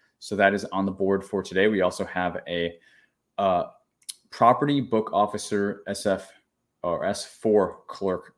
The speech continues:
rather. Okay. So we will be checking that out. Also, we have two on-site general surgery physicians. Um, gonna be maybe not staffing, could be staffing, but it might be more of a as needed basis for the V A. And then,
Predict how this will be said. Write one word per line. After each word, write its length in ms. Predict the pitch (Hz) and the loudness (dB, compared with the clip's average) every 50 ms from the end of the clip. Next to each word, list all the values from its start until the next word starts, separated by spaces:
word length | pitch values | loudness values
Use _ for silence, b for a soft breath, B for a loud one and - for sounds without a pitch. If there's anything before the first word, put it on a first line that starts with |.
| _ _ | _ _
rather. 400 | 87 78 73 73 - - - - _ _ | -6 -4 -4 -6 -8 -10 -14 -18 _ _
Okay. 240 | - - - 101 101 B B B B B | -8 -4 -4 -4 -4 B B B B B
So 180 | - - - 104 | -18 -6 -4 -2
we 140 | 98 92 90 | 0 0 0
will 160 | 90 98 92 | 0 0 0
be 180 | 80 98 92 85 | 0 -2 -2 -4
checking 440 | - - 87 85 - 87 80 - - 80 85 85 | -4 -6 -6 -6 -6 -8 -12 -12 -12 -14 -12 -2
that 220 | 87 113 117 120 117 | 2 4 4 4 4
out. 300 | 120 117 117 113 - - - _ | 4 2 0 -2 -4 -10 -14 _
Also, 340 | - 101 110 110 - 113 107 | -4 -2 -2 0 0 2 2
we 140 | 101 101 | 2 2
have 140 | 95 87 - | 0 -4 -6
two 320 | - - 156 165 160 143 - | -4 0 0 2 2 0 0
on-site 640 | - 117 120 127 123 123 - - 123 123 113 - | 2 2 4 4 4 2 2 2 2 2 2 0
general 460 | 104 92 104 110 113 113 113 110 110 107 | -2 -2 0 0 2 2 2 0 0 -2
surgery 640 | - - - 107 110 110 104 101 107 110 110 104 | -4 -6 -4 -2 -2 -2 -2 -2 0 0 0 0
physicians. 920 | 104 - - - 85 85 117 131 139 - - 80 80 85 101 110 - - - B B B B B B B B B _ - | -2 -4 -6 -6 -4 0 0 0 0 0 -2 -4 -4 -4 -6 -6 -8 -12 -18 B B B B B B B B B _ -4
Um, 240 | 90 90 90 92 | -2 -2 -2 0
gonna 160 | 95 104 104 95 | 2 2 2 2
be 420 | 104 104 101 101 101 104 - - | 2 2 2 2 0 -2 -2 -4
maybe 260 | - 113 135 147 175 185 | -4 -2 -2 -2 0 0
not 260 | 175 160 - - - | 0 0 -2 -2 -6
staffing, 680 | - - - - - 113 117 127 131 - 143 139 120 | -12 -12 -8 -4 0 0 0 0 0 0 0 0 0
could 160 | - 156 147 | 2 0 0
be 80 | 131 113 | 0 -2
staffing, 380 | - - 87 78 - 101 95 | -2 0 0 0 0 -2 -4
but 140 | 85 - 95 | -4 -2 0
it 20 | 98 | 2
might 200 | 101 104 101 - | 2 2 2 2
be 100 | 107 101 | 0 0
more 320 | 98 95 95 95 92 - | 0 2 0 0 -2 -2
of 140 | - 92 85 85 | -4 -6 -8 -6
a 320 | - 87 90 85 85 85 b b b b b b b b _ - | -6 -4 -2 -2 -4 -4 b b b b b b b b _ 4
as 320 | 107 104 101 98 - - | 4 4 4 4 2 -2
needed 260 | 101 101 107 104 95 | -2 0 0 -2 0
basis 340 | 98 98 98 98 - - - | 0 0 0 0 -2 -6 -12
for 140 | - - 90 | -12 -10 -8
the 100 | 82 87 | -8 -8
V 220 | - 90 95 107 | -4 -2 0 0
A. 260 | 113 120 120 117 - - | 2 2 0 -2 -4 -6
And 180 | 92 95 92 92 | -6 -4 -2 0
then, 280 | 92 90 90 87 85 | 0 0 -2 -2 -6